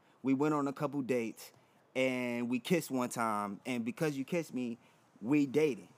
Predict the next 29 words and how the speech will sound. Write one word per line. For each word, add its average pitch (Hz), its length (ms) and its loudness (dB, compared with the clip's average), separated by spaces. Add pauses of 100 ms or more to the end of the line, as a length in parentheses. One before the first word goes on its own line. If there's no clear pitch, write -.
So - 160 -4
you 135 160 0
can't, 147 260 0
you're 131 140 0
not 143 160 -2
supposed 151 320 0
to 139 80 -4
go 143 240 2
nowhere. 139 480 2
You 131 160 2
gotta 131 260 2
be 143 180 4
with 143 180 4
me 139 140 0
forever. 131 460 0
Now 151 240 0
at 135 80 -4
this 160 160 0
point, 151 260 0
we, 143 200 0
it's 139 160 0
forever, 139 480 0 (460)
you 135 100 4
know? 151 240 2 (240)
But 131 320 2 (1000)
there's 147 280 4
no, 160 420 4
we, 139 220 2
we, 143 240 2